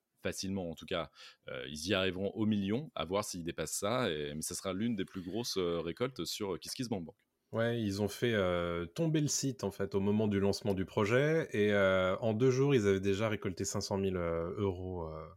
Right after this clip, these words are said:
Speaker 2: donc voilà, ils sont déjà à sept cent trente-quatre mille au moment où on enregistre cette vidéo, cette vidéo et ce podcast. Euh, donc, euh, voilà, bah, bon vent à ce, ce projet, euh, qui, a priori, devrait voir le jour en deux mille vingt-six, puisque tout ça, ça prend, euh, beaucoup, beaucoup de temps,
Speaker 1: Tout à fait.
Speaker 2: bien entendu.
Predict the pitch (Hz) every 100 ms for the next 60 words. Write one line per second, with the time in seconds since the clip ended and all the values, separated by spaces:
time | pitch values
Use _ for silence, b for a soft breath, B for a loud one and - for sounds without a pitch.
0 | b b b _ 87 85 85 80 87 82
1 | 87 101 92 - 98 92 - 95 95 -
2 | 110 101 95 98 98 98 107 107 110 -
3 | 101 98 104 107 127 - 85 85 80 80
4 | - 104 - 90 87 123 - B B B
5 | - 101 95 92 92 98 98 107 101 147
6 | 120 92 92 92 90 107 113 135 110 95
7 | - 95 92 92 - 101 - 104 135 160
8 | 156 107 98 98 - - 123 110 - 117
9 | 117 151 110 104 101 104 107 135 135 110
10 | 113 110 117 104 151 151 - - 90 92
11 | 98 - 110 95 _ 101 95 87 92 95
12 | 123 - 110 95 - - 113 B B B
13 | B 98 98 117 113 101 104 101 101 127